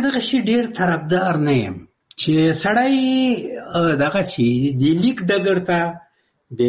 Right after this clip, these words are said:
پنځ ډګر ته، د یو اخلاقي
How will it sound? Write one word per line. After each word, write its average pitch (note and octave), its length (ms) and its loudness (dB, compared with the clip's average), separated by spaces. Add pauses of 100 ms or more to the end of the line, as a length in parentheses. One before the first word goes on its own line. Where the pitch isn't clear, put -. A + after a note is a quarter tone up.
(280)
پنځ G#3+ 280 2 (140)
ډګر D#3+ 340 0
ته، D#3 240 -6 (800)
د A#2+ 260 -2 (480)
یو F3+ 120 4 (200)
اخلاقي A3 1200 0